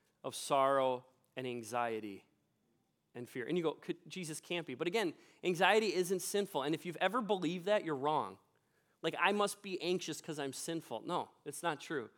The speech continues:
So don't believe it. Jesus, we know, never sinned. And you can't get away from the text. Like, here's a man who's incredibly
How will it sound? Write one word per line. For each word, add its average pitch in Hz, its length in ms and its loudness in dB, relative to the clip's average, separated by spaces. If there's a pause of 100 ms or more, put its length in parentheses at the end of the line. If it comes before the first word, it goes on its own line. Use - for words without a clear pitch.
(240)
So - 140 -12
don't 180 240 0
believe 160 300 0
it. 107 120 -8 (1600)
Jesus, 196 360 0
we 190 120 6
know, 190 200 6
never 160 280 4
sinned. 139 500 -2 (1700)
And 180 260 4 (200)
you 175 140 -4
can't 220 300 0
get 214 140 4
away 180 200 6
from 180 220 0
the 147 80 0
text. - 540 0
Like, 139 300 -2
here's 175 260 0
a 185 60 -2
man 170 300 0
who's 147 220 -6
incredibly 147 840 -4